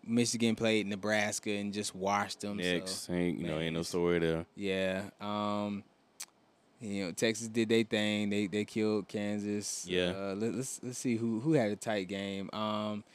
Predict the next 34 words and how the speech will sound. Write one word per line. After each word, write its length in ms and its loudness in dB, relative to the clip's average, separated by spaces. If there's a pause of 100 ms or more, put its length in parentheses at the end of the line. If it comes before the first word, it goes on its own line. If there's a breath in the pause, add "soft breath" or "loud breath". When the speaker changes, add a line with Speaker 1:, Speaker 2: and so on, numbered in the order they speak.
(260 soft breath)
Speaker 1:
we 80 4
already 140 10
talked 120 10
about 160 8
Colorado, 440 8
U 180 8
S 160 6
C. 300 4
That 200 6
was 140 4
tight. 380 6
Shout 220 4
out 40 -4
Speaker 2:
Notre 140 -10
Speaker 1:
to, 180 -2
uh, 260 0 (300)
the 80 -6
Prime 320 0
and 100 0
them. 280 -2
Shout 220 2
out 80 -2
to 20 -4
Speaker 2:
Notre 0 -
Speaker 1:
Caleb 180 0
Speaker 2:
Dame 140 -2
Speaker 1:
Williams. 240 2
Speaker 2:
Duke. 100 -20 (480 soft breath)
That 160 0
was 140 -4
a 20 -4
good 100 -2
one. 120 -2
Speaker 1:
Um, 160 -6